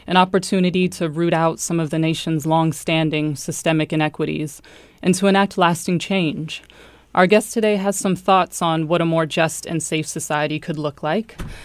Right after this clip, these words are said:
Zach Norris is the executive director of the Ella Baker Center for Human Rights and the co-founder of Justice for Families, a national alliance working to end youth incarceration. Norris also helped build California's first statewide network for families of incarcerated youth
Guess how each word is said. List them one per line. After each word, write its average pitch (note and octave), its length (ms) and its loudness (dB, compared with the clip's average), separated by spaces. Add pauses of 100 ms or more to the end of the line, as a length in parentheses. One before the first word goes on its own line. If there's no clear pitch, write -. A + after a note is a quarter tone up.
(160)
Zach F#3+ 260 4
Norris G3 460 0
is F3 140 -2
the F3+ 100 0
executive F3 460 0
director E3+ 500 0
of D3 180 -6
the D#3 100 -2
Ella E3+ 200 2
Baker E3+ 260 0
Center D#3 300 -2
for D#3 140 -6
Human D#3 320 -2
Rights E3+ 340 0
and F3 160 0
the E3+ 60 0
co-founder E3+ 640 0
of D#3 100 -2
Justice F3+ 400 -2
for E3 140 -2
Families, D#3+ 600 -2
a - 80 -4
national F3 520 0
alliance D#3 500 -2
working E3 320 0
to F3 120 -4
end D#3 280 0
youth D#3 180 -4
incarceration. D3+ 840 -2 (520)
Norris F#3+ 260 4
also F#3 260 4
helped F3+ 280 0
build F#3 240 2
California's F#3 640 2
first F#3 340 -2
statewide F#3+ 400 4
network F#3 400 0
for E3 140 -4
families D#3 440 -2
of D3+ 120 -4
incarcerated D3+ 680 -2
youth F#3+ 320 0